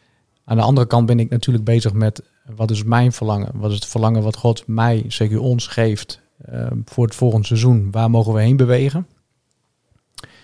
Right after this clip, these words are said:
Maar ook de doelgroep aan zich. Dus de mensen in de gemeente zonder een bediening, de mensen, ehm, die van buiten de gemeente zich binnen de gemeente bewegen, om het zo maar te zeggen. Ja, dat vind ik, ehm,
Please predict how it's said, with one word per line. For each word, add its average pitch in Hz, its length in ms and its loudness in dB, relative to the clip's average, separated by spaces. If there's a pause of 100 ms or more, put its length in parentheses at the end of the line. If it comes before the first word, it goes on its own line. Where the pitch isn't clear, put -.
(440)
Maar 110 200 -4
ook 147 300 4
de 131 120 6
doelgroep 131 420 2
aan 127 100 2
zich. 135 340 0 (280)
Dus 107 140 -4
de 110 80 2
mensen 117 420 -2
in 147 180 2
de 120 100 4
gemeente 120 520 2
zonder 113 340 0
een 117 80 2
bediening, 139 440 4
de 117 60 0
mensen, 101 380 -4 (160)
ehm, 113 480 -4 (840)
die 117 300 -6
van 101 140 -2
buiten 113 260 2
de 110 60 -2
gemeente 117 400 -2
zich 117 260 -4 (100)
binnen 117 320 0
de 110 80 -2
gemeente 107 400 -2
bewegen, 107 440 -2
om 127 60 2
het 127 100 -2
zo 127 120 2
maar 127 120 2
te 117 100 -2
zeggen. 123 300 -2 (1080)
Ja, 104 200 -2
dat 104 260 -2
vind 113 160 0
ik, 107 140 -4
ehm, 101 480 -2